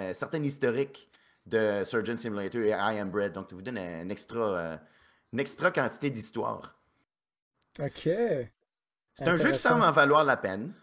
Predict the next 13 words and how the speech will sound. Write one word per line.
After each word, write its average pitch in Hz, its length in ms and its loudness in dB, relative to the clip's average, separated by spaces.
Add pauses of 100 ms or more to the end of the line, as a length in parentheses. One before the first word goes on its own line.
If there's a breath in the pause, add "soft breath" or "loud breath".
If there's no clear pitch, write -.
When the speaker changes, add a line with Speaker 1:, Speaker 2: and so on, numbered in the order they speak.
(160)
Speaker 2:
Oui. 170 220 0
Speaker 1:
Euh, 85 300 -10
c'est - 240 -16
sûr 139 200 0
que 131 80 -2
les 95 100 -4
contrôles 110 500 -4
qui - 80 -10
sont 98 180 -4
vraiment 92 380 -4
mauvais 98 380 -2
sont 131 280 -2
intentionnels. 98 800 -6